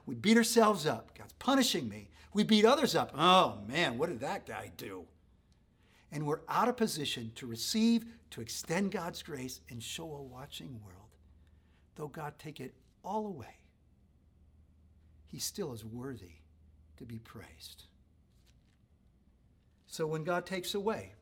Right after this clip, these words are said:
now what? Job says, God says, "Persevere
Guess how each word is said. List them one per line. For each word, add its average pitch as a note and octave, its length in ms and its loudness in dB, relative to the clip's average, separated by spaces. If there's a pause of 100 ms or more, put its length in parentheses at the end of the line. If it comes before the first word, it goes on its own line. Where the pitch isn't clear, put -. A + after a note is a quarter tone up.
(120)
now C#3+ 160 -8
what? C3+ 340 -10 (520)
Job D#3 280 -4
says, G#2 380 -12 (760)
God C#3 280 -6
says, - 540 -16 (600)
"Persevere A2+ 840 -8